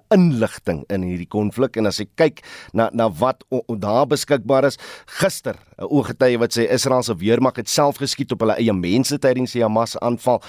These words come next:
op, eh, die danskonsert van sewe Oktober. En, eh, jy sal ook geleer het dat die matrose op 'n Amerikaanse vliegdekskip Vrydag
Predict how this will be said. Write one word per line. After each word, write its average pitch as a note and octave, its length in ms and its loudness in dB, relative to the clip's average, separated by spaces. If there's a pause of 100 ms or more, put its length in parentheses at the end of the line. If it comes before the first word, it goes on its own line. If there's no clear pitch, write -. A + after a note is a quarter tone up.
(200)
op, A2+ 240 -2
eh, A#2 180 4
die G#2 100 -2
danskonsert A2 680 0
van A2+ 120 -4
sewe G#2+ 240 -2
Oktober. A#2+ 500 2 (280)
En, A2 300 2
eh, A2 400 2
jy A2 180 0
sal A2 200 -2
ook C#3+ 140 0
geleer C3 320 2
het D3+ 140 -4
dat C3+ 140 0
die C3 80 -4
matrose C3+ 440 2
op C3 120 -4
'n B2 60 2
Amerikaanse B2 600 0
vliegdekskip - 760 -2
Vrydag D#3 480 2